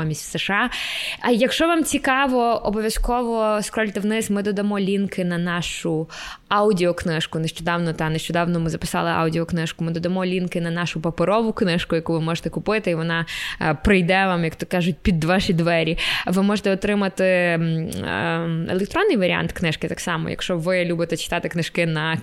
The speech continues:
Kindle. Наприклад, я, м, Team Kindle, <laughs> я всі свої книжки читаю в електронному варіанті, тому якщо вам такий варіант цікавий, обов'язково заходьте, в нас є вас чим потішити так само.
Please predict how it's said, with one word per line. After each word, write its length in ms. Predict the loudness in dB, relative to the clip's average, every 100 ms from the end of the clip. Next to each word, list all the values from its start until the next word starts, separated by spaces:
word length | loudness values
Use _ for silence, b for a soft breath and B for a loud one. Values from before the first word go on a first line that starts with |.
| 0
Kindle. 380 | 2 2 0 -2 B -4
Наприклад, 480 | 0 0 2 0 0
я, 300 | 0 2 0
м, 120 | -2 -6 -10 -8 -6 -6 -6 -2
Team 320 | 4 6 6 6
Kindle, 400 | 6 6 4 4
<laughs> 20 |
я 200 | 2 4
всі 240 | 4 4 2
свої 200 | 2 0
книжки 260 | 0 0
читаю 380 | -2 -2 0 2
в 40 |
електронному 480 | 2 0 0 2 2
варіанті, 440 | 2 2 0 0 0
тому 140 | 2
якщо 200 | 2 2
вам 200 | 0 0
такий 320 | 0 0 2 4
варіант 360 | 4 2 2
цікавий, 480 | 0 2 2 4 2 B B B
обов'язково 420 | 0 2 2 2 4
заходьте, 400 | 4 4 4 2
в 60 |
нас 320 | 2 0 -2 -6 B
є 200 | 2 4
вас 180 | 4 2
чим 200 | 4 4
потішити 500 | 4 4 4 2 -2
так 180 | -6 -4
само. 340 | -2 -2 -4